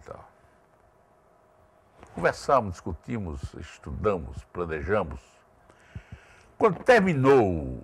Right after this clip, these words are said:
a conversa, eu liguei para o doutor Tancredo.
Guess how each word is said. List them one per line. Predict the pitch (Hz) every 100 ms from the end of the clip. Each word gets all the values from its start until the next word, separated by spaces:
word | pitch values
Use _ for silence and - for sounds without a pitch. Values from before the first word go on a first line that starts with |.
| -
a | 78
conversa, | 110 90 98 95 - - - - - _ _ _ _ _ - _ - _ _ _ _ _ _ _ _ _ _ _ _ - - _ _ _ _
eu | 104
liguei | 104 92
para | 85
o | 95 92
doutor | 87 92 101
Tancredo. | 90 67 60